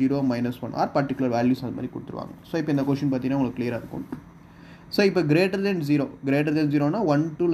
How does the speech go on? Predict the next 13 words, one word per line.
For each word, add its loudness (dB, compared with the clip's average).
one-லேருந்து 0
infinity 0
வரைக்கும் 0
எல்லா 6
வேல்யூஸுமே -2
எங்கே 0
தான் -2
போக -4
போகுது? 0
ஒன்னுக்கு 2
தான் -2
போக -6
போகுது. -10